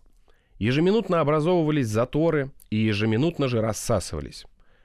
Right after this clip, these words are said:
Чтобы скоротать время в заторе, качали старичков и активистов. Старички причитали бабьими голосами.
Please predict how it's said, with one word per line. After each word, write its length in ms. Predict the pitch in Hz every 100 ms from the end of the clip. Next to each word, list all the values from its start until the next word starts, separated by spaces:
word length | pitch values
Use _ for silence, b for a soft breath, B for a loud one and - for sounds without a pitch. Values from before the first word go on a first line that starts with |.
| _
Чтобы 240 | - 110 101
скоротать 400 | - 107 131 113
время 240 | 117 113
в 60 | 104
заторе, 480 | 113 143 208 185
качали 400 | 135 104 - 98
старичков 640 | 85 - 87 - - 165 - -
и 60 |
активистов. 680 | 120 - - 90 78 - - - _ _ _ _ _ _
Старички 440 | - 127 143 -
причитали 520 | 226 170 - 139 156 131
бабьими 380 | 104 117 117
голосами. 600 | 104 104 95 - 78 69